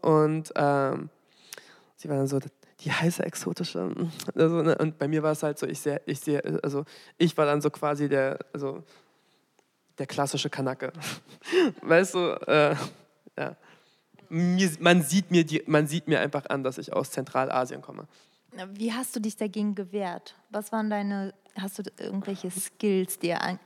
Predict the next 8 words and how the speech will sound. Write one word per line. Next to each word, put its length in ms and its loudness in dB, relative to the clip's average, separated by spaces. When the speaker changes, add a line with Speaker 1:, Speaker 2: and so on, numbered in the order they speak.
Speaker 2:
angeeignet, 800 -4
um, 200 -8
um 140 -4
Speaker 1:
Mhm. 80 -6
Speaker 2:
dich 180 -10
dagegen 360 -4
zu 140 -10
stellen? 640 -6